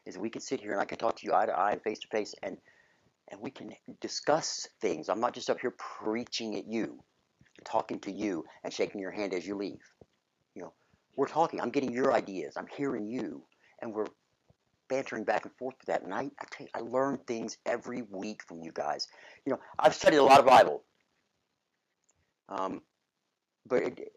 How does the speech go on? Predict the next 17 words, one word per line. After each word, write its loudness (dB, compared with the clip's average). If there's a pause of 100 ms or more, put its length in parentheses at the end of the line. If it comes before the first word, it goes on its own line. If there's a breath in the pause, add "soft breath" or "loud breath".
all 4
the 0
studying 0
in -2
the -2
world 2
wouldn't -4 (960)
match -4 (100)
up 4
to -10
what 0
some -6
of -4
the -2
things -8
I -4
get -6